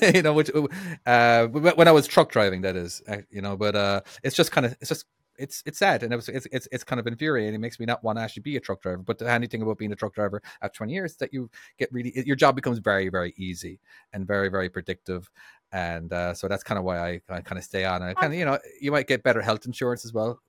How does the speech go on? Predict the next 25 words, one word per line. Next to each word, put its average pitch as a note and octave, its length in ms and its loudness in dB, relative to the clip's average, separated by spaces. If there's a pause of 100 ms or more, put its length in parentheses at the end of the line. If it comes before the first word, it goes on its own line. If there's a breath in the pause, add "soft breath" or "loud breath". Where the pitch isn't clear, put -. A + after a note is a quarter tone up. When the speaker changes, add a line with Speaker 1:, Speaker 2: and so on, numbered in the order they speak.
Speaker 1:
because A2+ 240 -6
that's, - 40 -16
that's G#2+ 220 -4
a G#2+ 60 -8
huge G2+ 240 -8
factor A#2+ 420 -6 (500 loud breath)
over A2+ 200 -6
here. B2+ 360 -4 (200)
Um, G2 640 -8 (180)
but F#2+ 120 -12 (380)
yeah, G2+ 200 -12 (440)
anyway, G2+ 240 -10
Speaker 2:
Yeah. F#4 120 -10 (400)
Speaker 1:
Chloe. C3 180 -12 (260 soft breath)
Speaker 2:
I D4+ 120 0
just C4+ 160 -8
read C#4+ 180 0
in B3+ 120 -4
the A#3 60 -6
comments A3+ 360 -4
that G3 140 -10
Niels G#3 280 -6
Reese, G#3 440 -10 (240)
Niels, A#3 520 -8 (160)
Neil A#3+ 420 -6